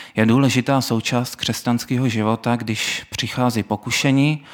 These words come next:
nebo když přichází pochybnosti, nebo pocit nedokonalosti, nebo další věci, protože nám to pomáhá myslet na něho.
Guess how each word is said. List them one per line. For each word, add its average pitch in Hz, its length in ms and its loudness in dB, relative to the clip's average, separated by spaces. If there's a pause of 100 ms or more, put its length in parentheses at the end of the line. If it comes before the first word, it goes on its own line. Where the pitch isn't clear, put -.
(480)
nebo 110 180 2
když 110 180 -2
přichází 113 560 0
pochybnosti, 131 1000 0 (140)
nebo 107 360 0 (180)
pocit - 380 -2
nedokonalosti, 127 1040 0 (520)
nebo 104 200 -4
další 113 380 2
věci, 110 440 0 (500)
protože 110 440 0
nám 113 200 4
to 113 120 -2
pomáhá 113 640 0 (380)
myslet 107 580 -2 (140)
na 107 100 0
něho. 107 320 0